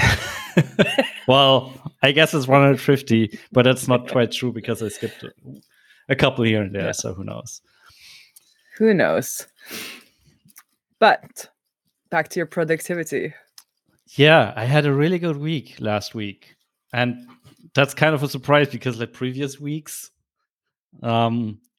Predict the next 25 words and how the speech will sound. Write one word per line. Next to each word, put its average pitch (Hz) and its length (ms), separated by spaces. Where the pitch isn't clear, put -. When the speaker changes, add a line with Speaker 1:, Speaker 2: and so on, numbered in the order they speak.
Speaker 1:
weren't 135 260
that 113 260
productive 110 440
and 107 80
I 98 40
felt, 113 220
like, 104 220
very 107 180
scattered 101 500
and, 104 120
like, 98 300
not 101 220
getting 98 240
anything 107 380
done. 101 320
But 123 200
I'm 139 120
not 160 100
sure 147 220
if, - 180
like, 120 180
all 127 240
culminated 135 840
in, 127 120
like, 110 320